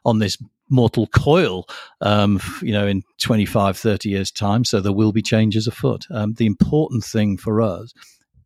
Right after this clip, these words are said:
is we're trying to build, as I said, why, one of the reasons I'm really interested in the, in things like Jim Collins and sustainably profitable businesses is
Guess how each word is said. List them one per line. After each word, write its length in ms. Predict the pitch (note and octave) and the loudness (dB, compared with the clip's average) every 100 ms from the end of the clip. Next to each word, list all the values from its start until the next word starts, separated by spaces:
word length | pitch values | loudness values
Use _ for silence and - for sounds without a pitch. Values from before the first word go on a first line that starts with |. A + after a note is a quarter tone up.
| _ | _
is 220 | G#2+ G2+ | -6 -4
we're 100 | - | -4
trying 400 | G2 - A#2 A2 | -4 0 2 2
to 100 | G2+ | 2
build, 480 | F#2+ G#2+ G2+ G2 F#2+ - - - - _ _ _ _ _ _ - | -2 0 2 0 -2 -8 -20 -20 -20 _ _ _ _ _ _ -4
as 140 | A#2+ | -2
I 60 | A2+ | 0
said, 400 | - - A2 G2+ | -2 2 2 2
why, 340 | A2+ B2+ C3+ | 2 4 2
one 240 | C3 B2 C#3+ | 0 0 2
of 60 | |
the 80 | D#3 | 4
reasons 340 | C3+ B2+ A2+ G#2 | 4 4 2 2
I'm 160 | A2 | 2
really 440 | G2+ A2 A2+ G#2+ G#2 | 2 4 4 4 2
interested 420 | F#2+ G2 - G2 | 0 -4 -6 -4
in 180 | G2 F#2+ | -2 0
the, 240 | G2+ G2+ A#2 | 0 0 0
in 260 | G#2+ G2 | 2 2
things 320 | F#2+ G#2+ G2 | 0 0 0
like 240 | G2+ G2 A2 | 0 -2 -2
Jim 220 | A2+ G2 | 0 0
Collins 560 | - G#2+ F#2+ F#2 F#2+ - - - - _ _ | 0 -2 0 -2 -6 -10 -20 -20 -20 _ _
and 380 | - G#2+ G2+ F#2+ - - | -2 0 0 -2 -6 -8
sustainably 920 | - G#2+ - - A2+ G#2+ G2+ F#2+ G#2 | -4 -2 -2 0 2 2 0 0 0
profitable 580 | - G#2+ - - F#2+ F#2 | 0 0 -8 -10 -8 -6
businesses 680 | G2 F#2+ G2 - G#2 B2 - _ _ _ _ _ _ | -4 -4 -8 -8 -10 -14 -18 _ _ _ _ _ _
is 380 | - A2+ A2+ G#2+ | 0 2 2 0